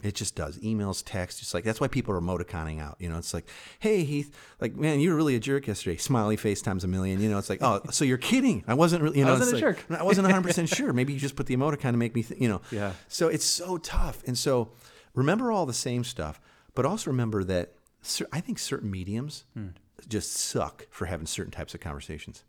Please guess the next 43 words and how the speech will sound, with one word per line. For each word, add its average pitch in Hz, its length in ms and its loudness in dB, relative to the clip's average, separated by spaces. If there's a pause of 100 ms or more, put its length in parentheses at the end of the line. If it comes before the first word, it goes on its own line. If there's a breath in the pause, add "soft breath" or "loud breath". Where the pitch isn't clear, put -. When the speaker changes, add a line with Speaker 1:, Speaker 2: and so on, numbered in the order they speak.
(640)
Speaker 2:
That's - 140 -16
a - 60 -14
great - 180 -10
point. - 320 -14
Speaker 1:
Uh, 98 160 -6
and 110 60 0
not 139 160 4
everybody 160 180 2
would 147 120 2
agree. 131 300 2
It's - 200 -4
full 117 320 -4
of 95 100 -4
it, - 140 -12
right? 92 240 -4
It's - 120 -6
full 123 200 -2
of 98 80 -2
it 90 40 -4
out 80 180 -4
there. 82 140 -6
And 107 120 0
now 113 100 2
there's 120 220 0
even 127 180 -2
talk. 113 400 -4 (340 loud breath)
People 113 240 -2
are 95 40 -4
saying, 92 380 -2 (280 loud breath)
should 110 300 -2
Facebook 127 920 0
and 90 420 -6
Twitter 127 440 2
and 90 100 -2
other, 104 320 0
you 107 80 0
know, 90 140 -2
social, 104 500 -6 (180)
you 104 120 -6
know, 92 80 -2
mediums 98 320 -2
out 101 80 -6
there, 95 160 -4